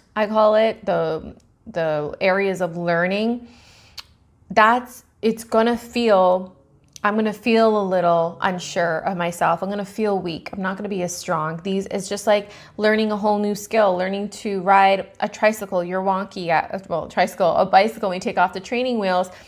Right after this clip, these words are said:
you're a little wonky. Same thing with walking. You walk and you fall, you walk and you fall, and you keep working it till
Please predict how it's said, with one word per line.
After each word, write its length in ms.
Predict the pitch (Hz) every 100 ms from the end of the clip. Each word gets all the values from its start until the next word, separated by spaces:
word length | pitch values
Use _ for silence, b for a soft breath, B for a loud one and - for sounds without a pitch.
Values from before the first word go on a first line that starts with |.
| B
you're 140 | 254 269
a 20 |
little 220 | 269 269
wonky. 500 | 247 247 262 175 -
Same 240 | - 196 196
thing 160 | 233
with 160 | 240 247
walking. 560 | 262 294 285 180 - B B B
You 360 | 190 202 220 226
walk 420 | 226 233 247 269
and 100 | 262
you 80 | 254
fall, 280 | 302 277
you 160 | 190 185
walk 220 | 196 220
and 80 | 240
you 60 | 240
fall, 220 | 262 233
and 100 | 208
you 80 | 202
keep 240 | - 226
working 260 | 220 233 240
it 220 | 208 196
till 480 | - 214 196 226